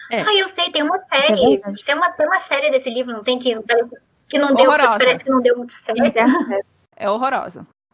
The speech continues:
Speaker 3: Aí, o outro que eu li foi aquele Outsider, que é um recente dele, virou até
Speaker 1: Ah.
Speaker 3: série também.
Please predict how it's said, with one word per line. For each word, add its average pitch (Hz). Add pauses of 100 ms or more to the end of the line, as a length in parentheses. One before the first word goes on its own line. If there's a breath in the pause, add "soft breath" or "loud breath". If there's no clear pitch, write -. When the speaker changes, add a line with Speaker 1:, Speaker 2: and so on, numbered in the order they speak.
Speaker 3:
Aí, 254
o -
outro 254
que 302
eu 247
li 240
foi 262
aquele 247
Outsider, 202
que -
é 190
um 196
recente 202
dele, 202
virou 214
até 247
Speaker 1:
Ah. 311
Speaker 3:
série 226
também. 214